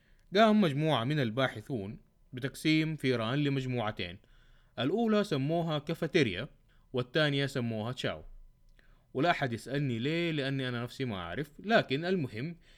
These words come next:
إنهم أعطوا المجموعتين أكل صحي بالنسبة للفيران، مع زيادة بسيطة لمجموعة كافيتيريا اللي أعطوهم فطاير لحم جاهزة وكيك وبسكوت.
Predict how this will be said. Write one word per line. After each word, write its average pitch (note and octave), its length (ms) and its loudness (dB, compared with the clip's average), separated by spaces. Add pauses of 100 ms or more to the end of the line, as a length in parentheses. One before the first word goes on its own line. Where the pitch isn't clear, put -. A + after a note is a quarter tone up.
(180)
إنهم F3 280 -2
أعطوا G3+ 260 2
المجموعتين D3+ 1160 0
أكل D#3+ 440 0
صحي C#3+ 420 0
بالنسبة A#2+ 480 -4
للفيران، A#2 640 -4 (360)
مع E3+ 280 6
زيادة D3+ 400 4
بسيطة D#3 680 2
لمجموعة C#3 720 0 (120)
كافيتيريا C#3+ 640 2 (340)
اللي F3 240 2
أعطوهم D3 560 0
فطاير B2 560 2
لحم A2+ 300 -2
جاهزة D3 520 2
وكيك B2+ 680 0
وبسكوت. A2+ 680 -6